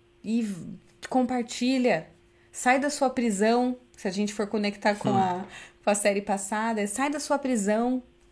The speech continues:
Speaker 1: do poder, a prisão do controle de todas as coisas por causa da sua riqueza. É, deixa isso por, de lado." E esse jovem, ele, como ele não tava com o coração humilde, ele não estava com o coração ali,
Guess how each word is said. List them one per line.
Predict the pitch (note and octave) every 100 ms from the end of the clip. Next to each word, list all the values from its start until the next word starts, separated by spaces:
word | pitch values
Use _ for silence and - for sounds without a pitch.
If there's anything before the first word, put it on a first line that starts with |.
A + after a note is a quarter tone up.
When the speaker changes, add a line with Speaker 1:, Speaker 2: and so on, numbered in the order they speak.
| -
Speaker 1:
do | A3
poder, | A3 G#3+ F3+ G3 G#3 A3 A3+ - _ -
a | G3
prisão | A3 A3 F3 G3+ G#3+ B3 A#3+
do | G#3+
controle | A3 A3+ G#3 A3+ G#3 A3+ G#3+
de | G3
todas | G3+ G#3 G3
as | G3+ G3+
coisas | - G#3 G3+
por | - G#3+
causa | G#3 G#3+ G#3+
da | G3+
sua | G3+ G#3
riqueza. | G3 G3 - G3 G3 F#3+ F3 E3+ _ _ -
É, | F3+
deixa | F#3+ C4+ - B3+
isso | A#3+ A#3+
por, | A3+ A3+
de | G#3 A#3
lado." | A3 G3 G#3 G3 - - - - - -
E | A#3+
esse | C#4+ F4 E4+ C#4
jovem, | A3+ B3 D#4 D4 C4+
ele, | C#4
como | - D#4
ele | F4+
não | C#4+ E4+
tava | F#4+ F4
com | D4+
o |
coração | C#4+ C#4+ C4 - A#3+ A#3
humilde, | G3+ G3 C4 D4 A3+ E3 D#3+ - _
ele | A#3 C#4
não | C#4 D4 F4
estava | F#4+ E4+ D#4
com | C#4+ C#4+
o |
coração | C#4 C4 A#3 - A#3+ A3+ A3+
ali, | G3+ A3 C4+ A#3